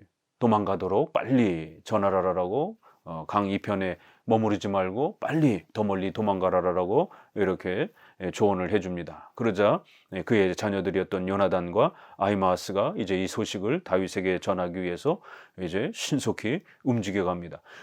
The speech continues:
그런데 또 이제 여기에서 하나님의 놀라운 섭리가 또 세밀하게 펼쳐지는 걸 우리가 볼 수가 있습니다. 십팔 절에 한 청년이 그들을 보고 아주 은밀하게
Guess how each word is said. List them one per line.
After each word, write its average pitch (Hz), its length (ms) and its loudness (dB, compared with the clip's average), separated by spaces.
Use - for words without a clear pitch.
그런데 185 420 6
또 165 140 6
이제 110 240 4
여기에서 120 440 2
하나님의 156 480 0
놀라운 160 580 4
섭리가 110 840 0
또 107 180 2
세밀하게 139 1160 2
펼쳐지는 120 440 0
걸 101 120 0
우리가 95 200 2
볼 98 160 -4
수가 101 200 -4
있습니다. 90 440 -8
십팔 - 280 2
절에 143 200 6
한 180 260 0
청년이 175 560 0
그들을 165 360 4
보고 104 840 2
아주 160 200 6
은밀하게 165 500 8